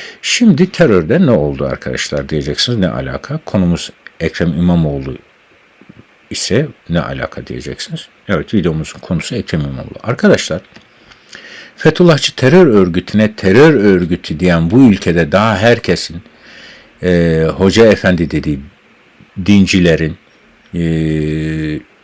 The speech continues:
hükümet yanlısı medyadaki şahsiyetsiz yalakaların hoca efendi, vaiz, vele saygı gösterdikleri bu adam gösterdikleri zaman bile buna, bu örgüte terör örgütü diyen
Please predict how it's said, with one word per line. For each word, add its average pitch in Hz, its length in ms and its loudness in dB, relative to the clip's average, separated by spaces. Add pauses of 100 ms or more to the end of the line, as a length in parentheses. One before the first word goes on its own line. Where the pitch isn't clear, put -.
(140)
hükümet 110 400 0
yanlısı 101 340 4
medyadaki 95 560 2
şahsiyetsiz 85 680 -2
yalakaların 82 600 0
hoca 85 300 0
efendi, 76 460 -4
vaiz, 80 500 0
vele 78 360 -2
saygı 80 340 0
gösterdikleri 73 880 -4
bu 76 100 -6
adam 76 300 -10
gösterdikleri 78 560 -10
zaman 78 440 -4
bile 71 240 -10 (1080)
buna, 110 600 0 (500)
bu 127 300 4
örgüte 87 560 0 (380)
terör 117 340 4
örgütü 87 480 -2
diyen 110 260 0